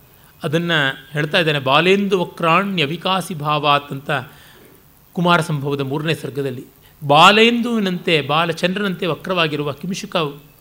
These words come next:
ಪುಷ್ಪದ ಒಂದು ಎಸಳೆ ಬಿಲ್ಲು. ಜಾಯಸ್ಯ ಆಲಿಕುಲಂ, ಇನ್ನು ತುಂಬಿಗಳೇ ಅದರ ಹೆದೆ. ಕಲಂಕರಹಿತ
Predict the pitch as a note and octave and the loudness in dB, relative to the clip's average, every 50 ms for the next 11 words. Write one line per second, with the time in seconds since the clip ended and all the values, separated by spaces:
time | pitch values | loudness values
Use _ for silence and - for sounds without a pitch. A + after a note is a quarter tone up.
0 | _ _ _ - E3 - - - - F3+ D#3+ D3+ C3+ - - - - - - - | _ _ _ -6 -6 -6 -6 -4 -4 0 2 0 0 0 -4 -18 -20 -20 -18 -8
1 | - D#3+ D#3 C#3+ C#3+ C3+ B2+ C3+ C3 - G#3+ A3+ A3+ G3 D#3 D#3 - - - - | -4 -4 -2 0 0 0 0 0 2 2 2 4 4 2 2 0 -4 -10 -20 -12
2 | - - E3+ D#3+ F3 E3 D#3 C#3 C#3+ C#3+ - - - - - - _ - _ _ | -4 -2 -2 0 2 2 2 2 0 -2 -8 -16 -20 -20 -20 -20 _ -20 _ _
3 | _ _ _ _ _ _ _ - _ _ _ - D3 C3 E3 E3+ F#3+ G#3+ A#3+ A#3 | _ _ _ _ _ _ _ -20 _ _ _ -10 0 4 6 6 6 6 4 0
4 | A#3 - - B3 A3+ G#3 G3+ F#3 F#3 F3+ - E3+ D#3 D3+ D#3 F3 F3 F3 D#3 - | -2 -2 -4 0 2 2 2 2 0 0 0 -2 -2 0 -2 -2 -2 -2 -2 -2
5 | G3 G#3+ B3+ C4 C4 B3+ A3 A3+ A3+ B3 A#3+ - - - - D#3+ D3 D#3 D3+ B2+ | -4 -4 -2 -2 -2 2 4 6 6 4 2 -2 -8 -12 -10 -4 -4 -4 -4 -2
6 | A#2 C#3+ C#3+ D#3 D3+ B2+ D3+ - - - - _ _ _ - - - - - G3 | -2 -2 0 0 0 0 -2 -10 -20 -20 -20 _ _ _ -20 -20 -10 0 2 4
7 | G3+ A#3+ C4 C#4 C#4 - A#3+ G#3+ F#3 F#3+ F#3 F#3+ | 4 4 2 0 -2 -2 2 2 2 2 2 2